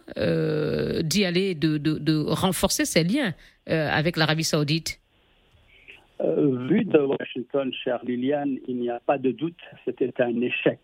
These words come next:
Speaker 2: euh, que c'était, euh, effectivement, euh, dans le seul but d'obtenir de l'Arabie Saoudite, euh, une augmentation de sa production pétrolière. Il n'y avait pas d'autres, euh, d'autres, d'autres objectifs, euh,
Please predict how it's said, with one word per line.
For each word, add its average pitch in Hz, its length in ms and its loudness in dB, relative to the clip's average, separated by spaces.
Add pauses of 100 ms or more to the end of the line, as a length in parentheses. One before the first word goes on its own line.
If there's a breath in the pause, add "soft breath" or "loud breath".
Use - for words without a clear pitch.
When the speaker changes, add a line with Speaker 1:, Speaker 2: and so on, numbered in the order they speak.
(280)
Speaker 2:
euh, 123 720 -4
que 127 120 4 (120)
c'était, 143 400 4
euh, 117 200 -2 (720 loud breath)
effectivement, 131 1080 0
euh, 120 160 0
dans 120 200 -2
le 117 120 -6 (160)
seul 120 160 2
but 190 240 -2 (160)
d'obtenir 127 1000 -4
de 117 160 -6
l'Arabie 117 460 -4 (100)
Saoudite, 120 460 0 (880 loud breath)
euh, - 280 -2 (100)
une 131 300 4
augmentation 139 640 0
de 135 160 -2
sa 131 80 2
production 123 560 -4
pétrolière. 117 600 -4
Il 131 60 -2
n'y 139 60 0
avait 139 160 0
pas 143 240 2
d'autres, 131 400 -2
euh, 113 320 -2
d'autres, 131 440 -4
d'autres 123 380 -4
objectifs, 127 540 -2 (160)
euh, 113 200 2